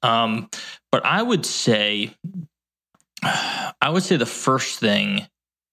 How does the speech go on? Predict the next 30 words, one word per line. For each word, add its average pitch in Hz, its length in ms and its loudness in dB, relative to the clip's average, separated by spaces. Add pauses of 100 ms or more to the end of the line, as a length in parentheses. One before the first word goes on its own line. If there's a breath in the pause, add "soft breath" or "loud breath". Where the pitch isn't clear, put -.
(180)
is 123 120 4
trying 156 300 2
to 113 80 -4
train 117 520 0
the 98 60 0
muscle 101 480 0
to - 220 0
identify. 107 720 -2 (300)
So, 123 360 2 (340 loud breath)
so 131 200 4
the 120 240 2
identification 123 1300 0
process 107 600 0
is, 101 540 -2
is, 110 380 -2 (180)
is 117 160 2
huge. 101 440 0 (360 loud breath)
This 156 140 4
guy, 156 540 0
um, 107 440 -2 (260)
Tim 180 280 4
Kite, - 400 -2 (1080 loud breath)
who 139 120 4
is 131 640 2
the 113 640 4
founder 160 800 2
of 117 480 2
Focus 165 540 2
Three 127 300 4
Consulting, - 760 -2